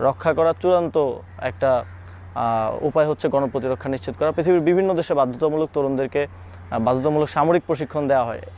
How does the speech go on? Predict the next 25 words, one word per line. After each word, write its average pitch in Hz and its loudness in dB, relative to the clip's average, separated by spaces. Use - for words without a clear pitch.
আমরা 151 0
যে 196 4
প্রশিক্ষণটা 190 -2
দিচ্ছি 180 -2
এটা 160 0
সামরিক 156 -2
প্রশিক্ষণ 165 -4
থেকে 156 0
অনেক 151 2
দূরে। 127 -4
আমি 156 4
আরও 190 4
খুশি 180 4
হতাম 202 2
যদি 180 2
আমরা 156 2
সামরিক 147 -2
প্রশিক্ষণটা 151 -2
দিতে 165 2
পারতাম, 131 0
তবে 131 0
আমাদের 143 2
ওই 160 2
সক্ষমতা, 165 2
ইনফ্রাস্ট্রাকচার, 151 -2